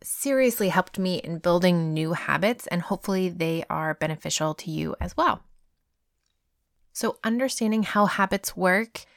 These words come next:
is kinda key. Every habit is made up of a habit loop, which I've talked about in a previous episode, so go check that out if you haven't already heard it. But it sounds oversimplified, but honestly, every habit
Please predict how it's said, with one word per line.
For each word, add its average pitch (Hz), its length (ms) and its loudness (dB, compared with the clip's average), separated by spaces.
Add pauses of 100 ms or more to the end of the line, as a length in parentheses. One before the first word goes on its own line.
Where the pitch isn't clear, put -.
(360)
is 202 400 -2
kinda 226 360 -2
key. 214 460 -6 (680)
Every 214 220 -2
habit 208 480 4
is 196 100 -2
made 185 200 2
up 185 260 -2
of 170 240 -4
a 165 120 -8
habit 175 460 -4
loop, 180 460 -2 (160)
which - 300 -2
I've 180 100 -2
talked - 300 0
about 175 280 0
in 165 300 -4
a 151 300 -4 (100)
previous 175 540 -2
episode, 196 480 -4
so 165 160 -6
go 185 180 -4
check - 280 -4
that 175 180 0
out 170 200 2
if 170 200 -6
you 175 80 -2
haven't 170 360 -4
already 160 260 -4
heard 170 260 -4
it. 226 200 -4 (800)
But 196 320 2
it - 120 -6
sounds 254 260 4
oversimplified, 196 880 2
but - 160 -4
honestly, 202 540 -2
every 185 320 2
habit 180 480 -2